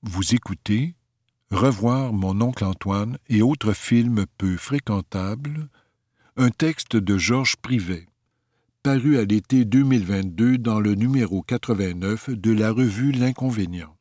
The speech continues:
Face à cette nouvelle réalité, faite de consensus lénifiant, la critique n'a souvent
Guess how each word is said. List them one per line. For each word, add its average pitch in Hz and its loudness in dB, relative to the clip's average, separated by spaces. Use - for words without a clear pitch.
Face - -2
à 104 -2
cette - -2
nouvelle 117 2
réalité, 92 -4
faite 156 0
de 98 0
consensus 123 0
lénifiant, 101 0
la 117 2
critique 131 -2
n'a 113 4
souvent 104 0